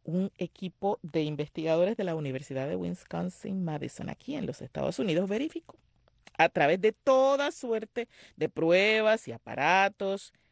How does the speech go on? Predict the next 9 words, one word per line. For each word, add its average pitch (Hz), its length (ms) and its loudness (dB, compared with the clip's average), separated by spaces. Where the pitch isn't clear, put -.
que - 100 -18
la 135 200 -12
meditación 233 880 -10
tiene 190 420 2
efectos 226 600 -6
biológicos 202 540 -8
sobre - 200 -14
el - 100 -20
cuerpo. - 240 -8